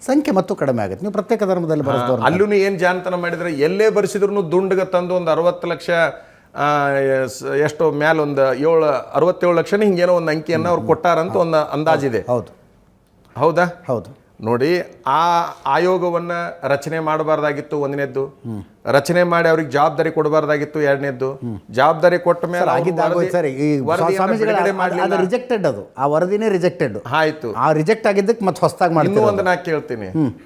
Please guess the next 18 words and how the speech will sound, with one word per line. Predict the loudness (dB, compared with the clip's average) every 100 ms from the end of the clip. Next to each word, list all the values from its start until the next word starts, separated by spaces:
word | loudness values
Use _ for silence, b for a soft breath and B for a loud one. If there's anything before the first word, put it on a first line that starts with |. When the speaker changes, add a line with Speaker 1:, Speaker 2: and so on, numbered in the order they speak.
| B B 0
Speaker 2:
ಅವತ್ತಿನ | 2 2 2 0
ದಿವಸ | 2 2
ಅದು | 0 0
ರಿಜೆಕ್ಟ್ | 0 0 0
ಆಯ್ತು. | 0 0 -6
Speaker 1:
ಹ್ಮ್. | -12 -4 -4 -4 -2
Speaker 2:
ಇವತ್ತಿನ | 0 2 0 2
ದಿವಸ | 2 2
ಮತ್ತೆ | 0 0 2
ಒಂದು | 0 0
ಹೊಸ | -2 0
ಸ-, | -2 -2 0
ಆಯೋಗ | 2 4 2 0
ಚಲುವಾಯ್ತು, | -2 0 2 2 -2
ಮತ್ತೊಂದಾತು, | -4 -4 -2 0 0 -2
ಮುಗ್ದೊಂದಾತು. | -2 -2 0 0 -2 -8
Speaker 1:
ಹ್ಮ್. | -6 -8 -8 -10 _ _ _ _ _ _ _ _ _ _ _ _
Speaker 2:
ಈ | -2 2 2 2 0 0